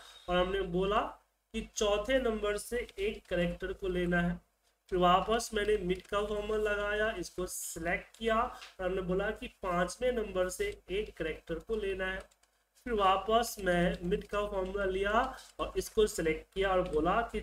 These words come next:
छठे से मुझे एक चाहिए। तो देखिए यहाँ पे सुजीत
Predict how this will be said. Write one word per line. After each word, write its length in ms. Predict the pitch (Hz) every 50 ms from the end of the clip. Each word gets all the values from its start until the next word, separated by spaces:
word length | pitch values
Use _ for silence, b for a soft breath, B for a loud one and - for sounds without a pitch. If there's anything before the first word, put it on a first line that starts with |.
| - -
छठे 560 | - - - 190 185 185 - 214 220 220 214
से 200 | 214 - 196 180 170
मुझे 400 | 160 160 151 151 160 170 185 208 240 269 269 269 - - _ _ _ _ _
एक 280 | 170 170 156 - - -
चाहिए। 460 | - - - - - - - - - _ _ _ _ _ - _ - -
तो 80 | 196 185
देखिए 340 | 185 185 175 175 226 247
यहाँ 280 | 226 185 160 156 151 151 -
पे 100 | 233 240
सुजीत 520 | - - - - 147 170 226 294 294 -